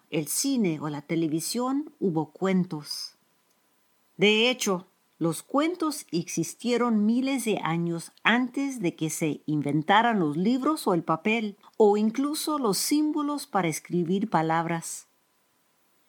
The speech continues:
A través de los cuentos, los pueblos han compartido sus sueños,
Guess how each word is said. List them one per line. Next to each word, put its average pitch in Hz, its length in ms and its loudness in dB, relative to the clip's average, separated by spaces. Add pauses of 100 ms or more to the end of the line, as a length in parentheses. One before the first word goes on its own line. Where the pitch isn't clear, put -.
(360)
A 190 200 6
través 214 540 2
de 285 80 0
los 180 180 2
cuentos, 147 720 -8
los 143 260 -10
pueblos 190 540 -4
han 190 240 0
compartido 175 880 -2
sus 156 260 -4
sueños, 240 880 -4